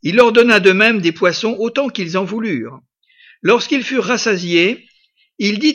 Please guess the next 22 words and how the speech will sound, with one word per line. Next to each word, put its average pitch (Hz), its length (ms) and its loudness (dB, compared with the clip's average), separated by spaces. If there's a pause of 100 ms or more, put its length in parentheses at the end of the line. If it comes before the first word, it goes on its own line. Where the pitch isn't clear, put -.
à 208 60 0
ses 208 160 -4
disciples, « 202 580 -6
Ramassez 240 560 -2
les 208 140 2
morceaux 233 400 -2
qui - 180 -6
restent 170 420 -4
afin 233 360 -2
que - 120 -6
rien 170 220 -4
ne 175 120 -4
se - 140 -8
perde. » 110 420 -10 (1040)
Ils 160 100 4
les 226 100 6
ramassèrent 185 580 2
donc, 196 460 0 (140)
et 208 220 4
ils 190 100 2
remplirent 214 720 -4
douze 180 480 0